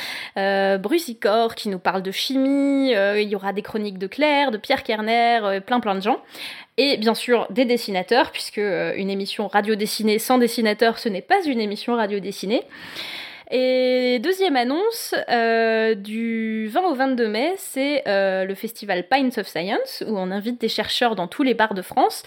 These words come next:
Euh, il y a déjà pas mal de places qui sont parties, puisque les billets, euh, sont en vente depuis, euh, le quinze avril.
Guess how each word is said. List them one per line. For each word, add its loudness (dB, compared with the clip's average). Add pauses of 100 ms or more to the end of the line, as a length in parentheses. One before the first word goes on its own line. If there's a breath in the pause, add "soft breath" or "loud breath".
(460 loud breath)
Euh, 0
il 0
y 0
a 0
déjà 2
pas 2
mal 4
de 6
places 2
qui -10
sont -2
parties, -2
puisque -2
les 2
billets, 2
euh, 4
sont -4
en 0
vente 2
depuis, -2
euh, 4
le 0
quinze -2
avril. 2